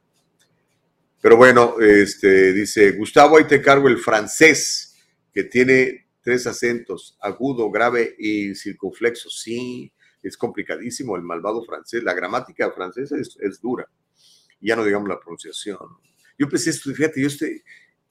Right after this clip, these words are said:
es algo que me arrepiento. Eh, en la universidad me obligaban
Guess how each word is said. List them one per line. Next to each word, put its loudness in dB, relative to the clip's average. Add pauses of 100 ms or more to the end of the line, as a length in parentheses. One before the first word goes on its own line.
(180)
es -8
algo 4
que -4
me -2
arrepiento. -6 (140)
Eh, -2
en -2
la 4
universidad 0 (100)
me -8
obligaban 0